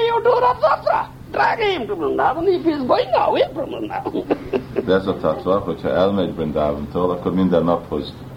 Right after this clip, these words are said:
Speaker 2: Krishnát vissza Vrindavanba.
Speaker 1: <laughs> We give this answer. <laughs>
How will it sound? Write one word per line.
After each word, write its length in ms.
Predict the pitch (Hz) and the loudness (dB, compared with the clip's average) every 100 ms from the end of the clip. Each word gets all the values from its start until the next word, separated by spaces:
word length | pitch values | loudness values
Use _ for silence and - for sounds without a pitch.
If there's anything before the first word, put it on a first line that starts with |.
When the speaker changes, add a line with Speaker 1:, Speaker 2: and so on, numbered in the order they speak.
| - | -8
Speaker 2:
Krishnát 420 | 78 71 76 69 | -6 -4 -2 -2
vissza 300 | 76 - 73 | -4 -4 -4
Vrindavanba. 640 | 65 65 67 65 65 64 65 | -4 -4 -4 -4 -6 -6 -8
Speaker 1:
<laughs> 60 | 65 - - - 240 - 226 320 - - - - - - - - - - - | -10 -14 -14 -12 -10 -10 -10 2 2 4 2 0 -4 -4 -6 -8 -8 -14 4
We 100 | 165 | 6
give 140 | 151 147 | 6 2
this 200 | 131 - | -2 0
answer. 520 | 123 139 - - 190 - - - - | 0 0 -4 -2 -2 -2 -16 -12 -4
<laughs> 800 | 107 - - - 143 - 143 | 0 2 2 0 -4 -2 -6